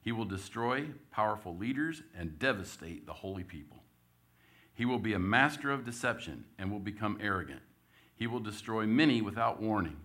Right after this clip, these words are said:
He will even take on the prince of princes, who is that, in battle.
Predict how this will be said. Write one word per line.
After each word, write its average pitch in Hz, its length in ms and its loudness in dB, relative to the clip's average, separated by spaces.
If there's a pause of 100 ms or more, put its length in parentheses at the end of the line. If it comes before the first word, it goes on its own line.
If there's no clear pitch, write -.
(300)
He 110 100 -4
will 101 200 -2
even 165 260 2
take 156 280 -2
on 123 480 2
the - 80 -16
prince 147 360 0
of 117 160 -6
princes, 143 540 4
who 85 140 -8
is - 60 -12
that, 117 400 -2 (200)
in 98 160 2
battle. 98 360 6